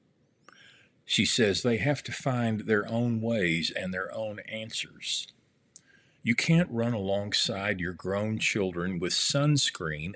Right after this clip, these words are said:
and chapstick on their hero's journey. You have to release them. It's disrespectful not to.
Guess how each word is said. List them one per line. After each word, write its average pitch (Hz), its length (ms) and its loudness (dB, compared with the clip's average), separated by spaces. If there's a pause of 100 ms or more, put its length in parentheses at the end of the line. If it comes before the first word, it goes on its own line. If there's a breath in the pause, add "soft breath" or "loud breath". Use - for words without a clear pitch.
and 80 140 -14
chapstick - 920 -6 (120)
on 85 180 -6
their 78 200 -6
hero's 90 640 -6
journey. 101 500 -4 (1400 soft breath)
You 117 140 4
have 135 260 0
to 127 100 2
release 110 560 2
them. 67 360 -8
It's - 240 -2
disrespectful - 1300 -2 (800)
not 80 340 -6
to. 78 320 -10